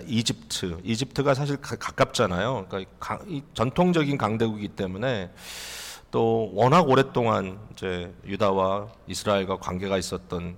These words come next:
그런 제국이기도 하고 하니까 그쪽으로 이렇게, 예, 일종의 충성심을 옮겼습니다. 이제 그것 때문에 결국은 보시는 바와 같이 느부갓네살이 다시 와서, 어, 이 성을 두루되,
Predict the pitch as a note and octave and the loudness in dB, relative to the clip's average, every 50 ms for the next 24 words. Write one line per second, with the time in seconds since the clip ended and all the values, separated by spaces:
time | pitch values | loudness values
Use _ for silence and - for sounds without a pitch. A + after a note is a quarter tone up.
0 | - - - - F2 F2+ F2+ E2+ E2+ - - - G#2 F#2+ G2 G#2 F#2 F#2 F#2 F#2+ | -16 -18 -10 -6 -4 -4 -4 -4 -6 -6 -6 -4 -2 -2 -2 -4 -6 -6 -8 -6
1 | F#2+ F#2+ F2+ F2+ F2+ F2+ F2+ F2 F2 E2+ - - C3+ D3 F3 F3 - - - - | -4 -4 -4 -4 -2 -4 -4 -4 -6 -6 -4 -2 -2 -2 -2 -6 -12 -16 -18 -18
2 | - - - - - - - - - C3 - - - A3 A3+ G#3+ E3+ A#2+ A2 G#2 | -18 -18 -18 -20 -20 -18 -6 -2 -2 -2 0 4 6 6 8 8 6 6 4 2
3 | G2 F#2+ - - A2+ G2+ F#2+ - - G#2 F2+ F2+ F2+ F#2 F#2 - - - - E2+ | 0 -2 -4 -10 -14 -14 -12 -6 -2 -2 0 0 -2 -6 -10 -16 -20 -14 -8 -6
4 | F2+ E2 D2+ D2 - A2 G#2 - - G#2 G#2 G#2 G2+ - - D#3 D3 D3 C#3 B2 | -6 -6 -8 -8 -8 -8 -6 -4 -2 -2 -2 -2 -4 -4 -2 0 2 2 2 2
5 | G#2+ - F#2+ F#2 F#2+ F#2 G2+ G#2+ A2 A2+ A#2 A#2+ - - - F#2 F2 D#2+ E2+ D#2+ | 0 -2 -2 -4 -4 -2 -2 -2 0 2 2 2 0 0 -4 -6 -8 -10 -10 -12
6 | - - - - - - - - - - - - - - - C#3 C#3+ C#3 - D#3 | -14 -18 -20 -20 -20 -20 -18 -18 -16 -18 -18 -18 -20 -10 -4 -2 0 2 2 4
7 | D3+ F3+ G3+ G3+ G3+ - - A3 A3 A3 G#3 G3 D#3 A2+ G#2 A2 A#2 A#2 G#2+ G2 | 6 6 6 6 4 2 4 6 6 8 8 6 6 6 4 4 2 2 0 0
8 | - - B2 B2+ B2 C3+ C3 C#3 C#3+ C#3+ D3 B2 - - - B2 A#2+ - E3+ D#3 | 2 4 4 4 4 2 2 2 2 2 0 -4 -6 -2 0 2 2 4 4 4
9 | D3+ C#3+ B2 A2+ G#2 G2 G2 F#2+ F2+ - - B2+ A#2+ G#2+ G#2 A#2 A#2 A#2+ B2+ B2 | 4 4 6 6 6 4 2 0 0 -2 -4 -4 -4 -2 -2 0 2 2 2 2
10 | A#2 A2+ G#2+ F#2+ G#2+ G2+ G#2+ A2+ - - - - - F#3+ - E3+ D3 B2 G2+ F#2 | 2 0 0 0 0 -2 -2 -4 -8 -8 -8 -4 0 2 4 4 4 4 4 2
11 | - - F2+ F#2+ A2+ D#3 F3+ - - - - - - - - - - - - - | 0 -4 -6 -6 -6 -8 -10 -14 -20 -20 -20 -20 -20 -20 -20 -20 -20 -20 -12 -6
12 | G2 F#2+ F#2+ F#2 F2+ D#2 A2 A#2 A#2+ B2 A#2 - - E3 E3 D#3+ D#3+ D#3+ D#3 D3 | -4 -2 -2 -2 -2 -2 -2 0 0 0 -2 -2 0 0 2 4 4 6 6 6
13 | C#3 C3 A#2 - - - - B2+ C3 C3+ - A#2 G#2 G#2 A2 A2+ G2+ F2 E2+ | 4 2 0 -4 -8 -6 -2 0 0 0 2 2 4 4 4 2 2 -2 -4